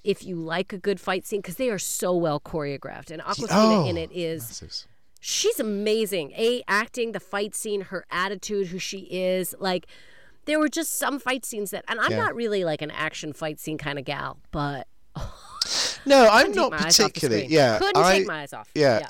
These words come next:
Speaker 2: it's very. There's a T V show called Gangs of London. I've still not seen season two. It was a bit of a lockdown,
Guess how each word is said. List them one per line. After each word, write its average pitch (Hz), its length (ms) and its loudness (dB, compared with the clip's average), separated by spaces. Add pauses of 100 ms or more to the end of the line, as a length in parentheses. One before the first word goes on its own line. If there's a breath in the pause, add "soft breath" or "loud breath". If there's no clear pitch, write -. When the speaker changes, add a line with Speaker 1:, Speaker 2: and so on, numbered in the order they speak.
Speaker 2:
it's - 200 2
very. 202 300 4
There's 170 180 0
a 190 60 2
T 262 240 4
V 302 100 2
show 151 260 6
called 139 320 0
Gangs 151 400 2
of 120 140 -4
London. 123 400 0
I've 95 120 -4
still 147 200 -4
not 110 140 -6
seen 98 280 -4
season 95 360 -4
two. 104 160 0
It - 60 -6
was - 120 -6
a - 60 -12
bit 123 140 -8
of 120 60 -8
a 113 60 -4
lockdown, 92 800 -4